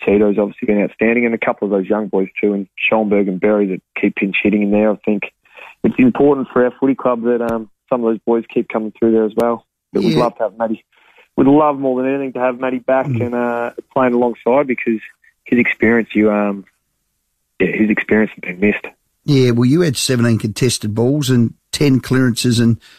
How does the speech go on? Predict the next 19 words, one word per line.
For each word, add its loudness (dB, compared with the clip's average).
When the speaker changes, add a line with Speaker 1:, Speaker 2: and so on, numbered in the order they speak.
Speaker 2:
seven 0
tackles 0
and 2
about 2
a 0
hundred -2
pressure 0
acts. -4
So 0
your 2
game 2
was 0
outstanding 0
too, 0
Rory, 0
through -2
there 2
as -2
a, 0